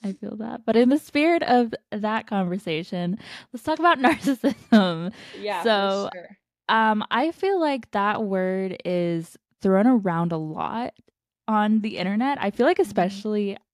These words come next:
Speaker 1: like, not to bash TikTok 'cause, you know, I love TikTok, but I feel like TikTok is full of people, like, just throwing that word around very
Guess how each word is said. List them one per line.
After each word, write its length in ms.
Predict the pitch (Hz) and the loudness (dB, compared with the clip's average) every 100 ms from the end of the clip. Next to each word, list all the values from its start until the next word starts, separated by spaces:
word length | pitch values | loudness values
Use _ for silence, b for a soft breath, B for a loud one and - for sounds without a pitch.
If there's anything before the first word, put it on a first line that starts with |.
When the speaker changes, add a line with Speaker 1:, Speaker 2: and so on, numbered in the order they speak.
| _ _ - | _ _ -8
Speaker 1:
like, 220 | 196 196 | -8 -6
not 220 | 208 285 | -8 -8
to 80 | - | -8
bash 240 | 208 180 - | -6 -6 -8
TikTok 340 | 208 220 202 | -12 -10 -12
'cause, 180 | - - | -14 -10
you 80 | 190 | -6
know, 120 | 190 | -6
I 80 | 196 | -6
love 260 | 190 196 - | -8 -10 -12
TikTok, 420 | 190 - 180 165 | -14 -8 -8 -4
but 120 | - | -2
I 120 | 185 | -2
feel 140 | 226 294 | 0 -2
like 140 | 220 | -2
TikTok 380 | 226 214 214 208 | -8 -4 -6 -4
is 180 | 190 - | -10 -6
full 180 | 185 | -4
of 80 | 180 | -4
people, 300 | - 180 175 | -6 -8 -6
like, 280 | 170 160 - B B B B B B B B | -4 -6 -8 B B B B B B B B
just 240 | - 254 - | -6 -6 0
throwing 320 | 208 214 311 | 2 2 0
that 140 | 320 | 0
word 140 | 233 208 | 0 0
around 460 | 190 170 175 185 | -2 -4 -2 -2
very 640 | 196 175 165 160 160 - | -2 -4 -4 -6 -8 -10